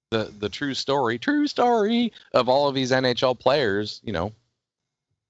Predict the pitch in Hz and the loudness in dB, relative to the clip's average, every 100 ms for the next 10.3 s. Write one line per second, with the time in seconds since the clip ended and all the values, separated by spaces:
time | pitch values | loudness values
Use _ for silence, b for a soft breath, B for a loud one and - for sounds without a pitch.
0 | _ _ - - 117 135 147 202 - 127 | _ _ -6 2 2 4 2 2 -2 0
1 | 113 107 113 117 107 107 123 120 135 135 | 0 2 0 -2 0 0 0 0 0 -2
2 | - 170 190 117 123 135 _ - 117 101 | -2 0 2 0 -2 -12 _ -8 -4 -2
3 | 113 - 107 113 107 90 95 120 117 113 | -2 0 0 0 0 2 2 0 -2 0
4 | 113 117 139 131 107 95 95 _ _ _ | 0 0 -4 -6 -6 -6 -8 _ _ _
5 | _ _ _ _ _ 117 92 101 151 - | _ _ _ _ _ -2 0 0 -2 -6
6 | 107 120 104 92 _ _ _ _ _ _ | -2 0 -2 -6 _ _ _ _ _ _
7 | - 107 135 131 139 175 143 196 165 - | -8 -2 -2 0 0 0 0 0 -2 -2
8 | 160 - - 131 131 139 143 123 - 104 | -2 -4 -2 0 0 0 0 0 2 0
9 | 117 95 - 85 82 - 90 82 123 120 | 0 -2 -2 -2 -2 -2 0 0 0 2
10 | 170 208 | 2 2